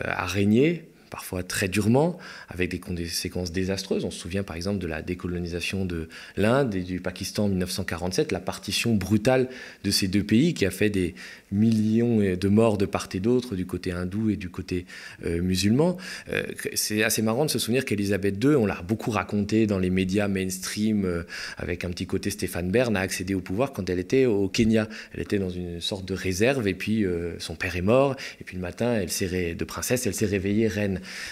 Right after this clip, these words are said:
Bah, faut se souvenir qu'au Kenya, en mille neuf cent cinquante-deux, au moment où elle accède,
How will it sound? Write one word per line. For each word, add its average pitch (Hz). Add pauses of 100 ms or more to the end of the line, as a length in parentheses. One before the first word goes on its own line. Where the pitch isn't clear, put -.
Bah, -
faut -
se 98
souvenir 113
qu'au 92
Kenya, 104 (320)
en 87
mille 95
neuf 104
cent 104
cinquante-deux, 98
au 180
moment 143
où 98
elle 87
accède, 87